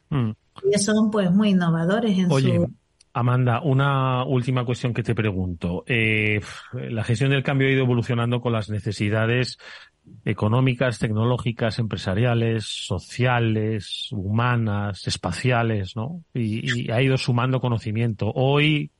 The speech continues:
Speaker 1: eh, donde la transformación digital, donde la salud mental, donde las relaciones entre los clientes, donde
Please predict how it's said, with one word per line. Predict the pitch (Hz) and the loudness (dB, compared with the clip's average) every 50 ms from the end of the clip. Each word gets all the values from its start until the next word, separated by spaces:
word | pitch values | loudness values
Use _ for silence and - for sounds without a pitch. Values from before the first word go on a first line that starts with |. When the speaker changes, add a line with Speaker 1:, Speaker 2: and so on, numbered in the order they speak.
| _ - | _ -6
Speaker 1:
eh, | - 110 110 104 104 104 | -4 -4 -2 -2 -2 -2
donde | 101 117 113 107 107 113 110 95 - - - - - - - - _ - | 0 0 0 0 0 0 -2 -2 -4 -10 -20 -20 -20 -20 -20 -14 _ -2
la | 123 120 | -2 0
transformación | 120 113 - - 117 113 110 - - 127 120 | 0 0 0 0 0 0 0 0 0 0 0
digital, | 117 - - 107 - 123 120 127 127 131 | 0 0 -2 -2 0 0 0 2 2 2
donde | 127 127 120 117 110 | 2 0 0 0 0
la | 107 104 | -2 -2
salud | - - 113 120 120 | -2 -2 0 0 2
mental, | 113 113 110 107 95 - 120 127 139 143 147 143 | 2 0 -2 -2 -2 -2 0 0 0 0 0 0
donde | 123 117 113 104 110 110 110 110 107 110 113 127 | 0 0 -2 -2 -2 -2 -2 -2 -2 -2 -4 -4
las | 127 113 113 104 104 101 98 101 98 - - | -4 -2 -2 -2 0 0 -2 -2 -4 -6 -6
relaciones | - 139 107 110 110 107 101 92 - 123 123 123 117 110 - | -6 -4 -2 0 0 0 -2 -2 -2 -2 0 0 -2 -2 -2
entre | 120 107 110 107 | -4 -2 -2 -2
los | 107 101 92 | -2 -2 -4
clientes, | - - 101 113 127 139 143 139 - 143 139 135 120 | -6 -4 -2 0 0 0 0 0 -2 -2 -2 0 0
donde | 117 113 110 104 110 107 104 | -2 -2 -2 -2 -2 -2 -4